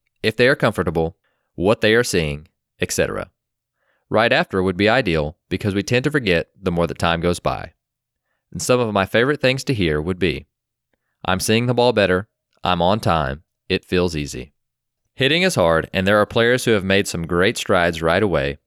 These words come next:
and some that it will take a little bit longer. The closer we get to the season, the more that timing, adjustability, seeing the ball well, and making the right decisions come into play.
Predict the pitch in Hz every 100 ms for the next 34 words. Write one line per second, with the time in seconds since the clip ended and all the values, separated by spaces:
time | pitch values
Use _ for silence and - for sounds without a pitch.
0 | _ - 107 127 131 147 160 _ _ _
1 | 98 98 104 101 - 98 98 92 92 104
2 | 73 73 71 - - _ _ _ _ _
3 | _ - 113 127 143 170 160 156 180 175
4 | - 98 82 85 92 92 95 107 120 131
5 | - 98 - - 104 113 131 - 98 110
6 | - 131 104 87 82 82 - 139 143 151
7 | 139 139 120 82 85 - 90 87 101 120
8 | 101 90 92 101 113 98 85 82 - 82
9 | 82 - 76 -